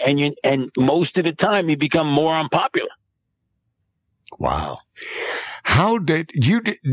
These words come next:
Speaker 2: you have to, that's when you really have to have your personal convictions, right? I, I mean, you have to really sit back and go, "No, no, I, this is, this is what I believe and this is where I'm going." And is that rare today?
Speaker 1: Yes.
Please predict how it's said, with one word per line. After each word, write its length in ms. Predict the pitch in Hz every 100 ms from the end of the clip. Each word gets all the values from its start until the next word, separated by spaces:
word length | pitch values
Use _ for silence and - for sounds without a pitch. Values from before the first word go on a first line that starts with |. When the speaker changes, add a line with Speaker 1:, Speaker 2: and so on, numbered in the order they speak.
| 127
Speaker 2:
you 180 | 233 220
have 220 | 214 -
to, 80 | 180
that's 260 | 135 220 -
when 160 | 233
you 140 | 170 131
really 260 | 151 170
have 200 | 117 120
to 60 | 110
have 140 | 117 98
your 100 | 95
personal 380 | 113 101 98
convictions, 520 | 95 95 98 82 73 82
right? 280 | 87 113 - _ -
I, 140 | 127 -
I 80 |
mean, 260 | 143 143 131
you 320 | 151 120 151 175
have 200 | 175 -
to 80 |
really 300 | 123 127 156
sit 260 | 120 135 113
back 260 | 120 117 127
and 140 | 113
go, 300 | 113 104 98 - - -
"No, 280 | 120 117 135
no, 300 | 151 123 120 - -
I, 240 | 127 147
this 380 | 143 117 147 -
is, 160 | 165 -
this 360 | 135 151 -
is 120 | 196 147
what 160 | 156
I 120 | 147
believe 360 | 131 127 131 117
and 160 | 107 104
this 220 | 143 -
is 140 | 113
where 200 | 127 120
I'm 140 | 107 92
going." 460 | 117 104 92 78 - - - -
And 420 | 156 143 123 - _ _ _ -
is 220 | 135 -
that 220 | 151 247 -
rare 460 | 135 131 151 185
today? 460 | - 190 208 214 196 _ _ _ _ _ _ _ _ _ _ _ _ _ _ _ _ _
Speaker 1:
Yes. 280 | 208 190